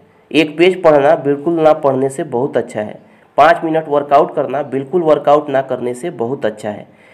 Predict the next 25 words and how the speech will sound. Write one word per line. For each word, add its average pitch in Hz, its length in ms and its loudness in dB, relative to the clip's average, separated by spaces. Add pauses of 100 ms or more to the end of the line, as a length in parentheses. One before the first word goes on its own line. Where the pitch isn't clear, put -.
(300)
अगर 147 260 6
आप 165 240 6
बिना 156 240 2
रुके 160 280 -2
पाँच 156 380 2
मिनट 151 200 0
तक 147 360 0
intense 151 460 0
cardio 143 520 4
exercise 147 580 2
भी 175 120 -6
कर 143 200 0
लेते 123 280 -4
हैं, 123 280 -6 (240)
तो 123 60 2
आप 143 340 6
थक 160 120 0
जाओगे। 113 420 0 (420)
करके 143 300 2
देखो। 107 360 -4 (520)
तो 139 80 2
पहले 160 420 4
तो 190 140 -4
आपको 175 320 6
पाँच 170 280 4